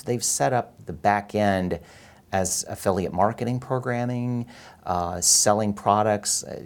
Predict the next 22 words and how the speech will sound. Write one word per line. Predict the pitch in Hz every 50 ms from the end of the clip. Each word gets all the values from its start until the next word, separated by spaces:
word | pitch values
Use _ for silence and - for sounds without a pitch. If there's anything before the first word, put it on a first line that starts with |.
| - -
advice | 92 82 76 78 92 90 92 98 107 110 -
and | - 113 113
such. | - - - 123 127 - - - - - - -
You'll | 117 120 113
see | 107 - - - 123 131 127 117
those, | 87 90 85 85 85 90 85 80 - - - - - - - - -
but | - 101 98 -
that's | 110 110 - - -
not | 107 101 101 95 95 - -
really | 92 80 87 92 92 92 98 92 85 80 80 - - _ _ -
the | - 80
healthy | - - - 101 104 - - 110
way | 104 95 90 87 85
to | 87 80
walk | - - 80 80 82 - -
into | 95 98 101 98
this. | 104 107 110 - - - - - - - - -
A | -
podcast | - - - 139 156 - - - 131 113 107 - -
helps | - 101 98 - -
to | - - - 90
support | - - - - - - 92 90 - -